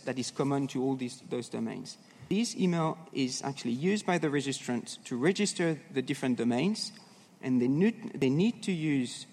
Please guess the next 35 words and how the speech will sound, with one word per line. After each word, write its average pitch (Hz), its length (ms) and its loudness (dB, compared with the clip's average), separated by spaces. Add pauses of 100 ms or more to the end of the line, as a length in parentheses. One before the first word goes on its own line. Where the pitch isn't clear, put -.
(120)
one 170 320 2
valid 170 300 2
email 147 200 2
address 143 320 -2
to 127 120 -4
communicate 165 600 2
with 147 140 0
the 139 80 0
registrars 135 560 -2
for 127 160 0
billing 143 300 2
purposes, 139 500 -4
for - 160 -10
instance. - 460 -12
And 156 120 4
so 165 300 4 (560)
the 143 80 2
conclusion 180 460 4
of 143 100 0
that 147 220 0
case 139 340 2
was 127 220 0
that, 123 260 -2
uh, 120 560 2 (100)
they 147 200 4
managed 170 420 2
to, 127 480 0
to, 123 360 -4
to 127 200 -4
arrest, 139 720 -2
uh, 120 400 0
a 135 60 0
group 147 240 0
of 135 80 0
criminals, 170 580 0